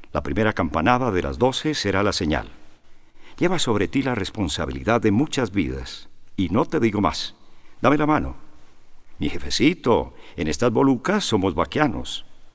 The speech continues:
El patrón repasó el listín. "Benito San Juan, presente.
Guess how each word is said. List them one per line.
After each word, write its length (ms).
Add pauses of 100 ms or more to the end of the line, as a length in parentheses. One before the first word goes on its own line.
(800)
El 120
patrón 520
repasó 460
el 80
listín. 420 (880)
"Benito 340
San 200
Juan, 400 (500)
presente. 600